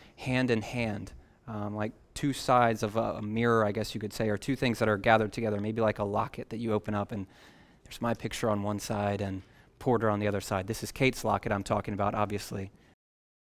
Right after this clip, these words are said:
We see these two frames that go together, and in this, uh, first part of this text in Isaiah forty-six, Bel and Nebo are the resident gods of Babylon, and they are being carried throughout the town almost in a procession, like a religious festival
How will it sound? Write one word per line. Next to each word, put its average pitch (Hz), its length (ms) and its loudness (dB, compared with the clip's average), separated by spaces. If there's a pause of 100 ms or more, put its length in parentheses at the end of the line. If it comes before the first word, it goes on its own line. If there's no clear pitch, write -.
We 143 80 4
see 160 160 4
these 139 220 6
two 170 300 2
frames 147 640 6
that 127 180 4
go 139 220 8
together, 123 580 6 (240)
and 139 140 6
in 160 120 6
this, 160 300 4
uh, 135 460 8
first - 420 4 (240)
part 185 380 10
of 139 160 4
this 131 180 0
text - 360 4
in 151 60 4
Isaiah 139 260 6
forty-six, 143 600 2 (380)
Bel 165 340 12
and 139 260 6
Nebo 151 460 10
are 127 100 12
the 120 100 4
resident 139 420 4
gods 131 320 10
of 113 160 -6
Babylon, 143 720 8 (260)
and 117 160 0
they 135 120 10
are 131 80 10
being 131 280 4
carried 143 680 4
throughout 127 440 6
the 123 80 -2
town 127 380 2
almost 131 300 2
in 131 80 0
a 120 40 0
procession, 113 840 2
like 113 180 2
a 117 80 2
religious 120 680 2
festival 117 880 4